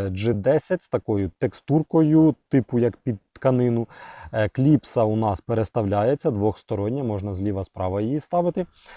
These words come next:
Е, кліпса, до речі, стандартна, мабуть, дуже в багатьох ножів, навіть, ем, не тільки бренду Skiff, я бачив саме ось такі кліпси. Тобто тут невеличкий виріз під два гвинтики для кріплення.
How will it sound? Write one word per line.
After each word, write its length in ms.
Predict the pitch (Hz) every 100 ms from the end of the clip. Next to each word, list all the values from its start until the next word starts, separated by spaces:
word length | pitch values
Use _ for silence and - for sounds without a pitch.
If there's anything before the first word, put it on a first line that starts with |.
| - -
Е, 120 | 110
кліпса, 300 | 196 - 139
до 120 | 135
речі, 540 | 160 - 135 120 107 101 _ -
стандартна, 640 | - 139 110 196 - 139
мабуть, 340 | 127 113 104 - _
дуже 200 | 151 160
в 60 | 120
багатьох 520 | 110 107 - 151 -
ножів, 400 | 117 107 185 208
навіть, 560 | 123 113 110 101 _ 113
ем, 380 | 107 104 107
не 100 | 120
тільки 320 | - 127 101 113
бренду 320 | 117 113 120
Skiff, 300 | - 262 -
я 120 | 147
бачив 340 | 135 147 - 101
саме 240 | 139 117
ось 240 | 104 117 - - - -
такі 280 | 123 123 123
кліпси. 400 | - 101 - 101
Тобто 300 | 98 - 98
тут 160 | 113 107
невеличкий 460 | 107 107 98 117
виріз 300 | 113 123 117
під 200 | - 135
два 180 | 147 170
гвинтики 460 | 185 254 208 208 196
для 160 | 185
кріплення. 520 | - 190 - 165 156